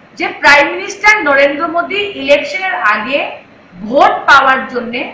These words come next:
মিথ্যা কথা বলার ওনার, আহ, অভ্যাস। উনি কালীনগরের মাঠে কি কথা দিয়েছিলেন? প্রধানমন্ত্রী কালীনগরের মাঠে কথা দিয়েছিলেন যে দুইটা পেপার মিল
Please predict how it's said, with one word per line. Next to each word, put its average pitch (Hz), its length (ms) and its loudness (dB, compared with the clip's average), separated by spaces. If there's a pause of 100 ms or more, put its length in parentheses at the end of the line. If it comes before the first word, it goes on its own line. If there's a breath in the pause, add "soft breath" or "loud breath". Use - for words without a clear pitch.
(680)
মিথ্যা 302 460 -2
কথা 269 180 -4 (100)
বলার 226 280 0 (580)
ওনার, 233 300 -2
আহ, - 760 -14
অভ্যাস। 202 420 -8 (720)
উনি 370 140 -4 (180)
কালীনগরের 392 720 2
মাঠে 330 260 2 (180)
কি 427 100 -2 (120)
কথা 359 200 -2 (100)
দিয়েছিলেন? 196 420 -14 (880)
প্রধানমন্ত্রী 403 840 0 (200)
কালীনগরের 359 800 2 (160)
মাঠে 269 320 2 (200)
কথা 285 200 4 (120)
দিয়েছিলেন 339 540 -6
যে 359 60 -6 (160)
দুইটা 285 320 -6 (160)
পেপার 254 340 -2 (100)
মিল 339 160 -8